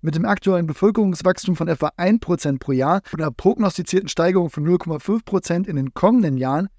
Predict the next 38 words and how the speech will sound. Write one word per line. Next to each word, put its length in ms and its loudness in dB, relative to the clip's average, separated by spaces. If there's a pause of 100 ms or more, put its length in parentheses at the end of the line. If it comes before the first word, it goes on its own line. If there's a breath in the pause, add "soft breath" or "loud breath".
(200)
zeichnet 360 2
sich 140 -2
wirklich 240 -2
eine 120 -2
kontinuierliche 720 0
Entwicklung 520 -2
ab. 220 0 (340)
Die 80 0
niedrige 400 0
Arbeitslosenquote 800 2
von 160 -6
knapp 240 -2
sieben 220 2
Prozent 460 -2
und 160 -2
die 60 0
Präsenz 380 -2
bedeutender 420 -4
Arbeitgeber 560 -2
wie 80 -2
B 160 0
M 140 0
W, 140 2
Porsche, 480 0 (340)
D 260 2
H 60 6
L, 200 2
Amazon 600 0
und 100 -4
der 120 -2
Universität 680 0
Leipzig, 440 0 (280)
die 100 -2
stärken 360 2
die 100 2
Wirtschaftsstruktur 800 -2
sogar 400 -2
weiter. 480 0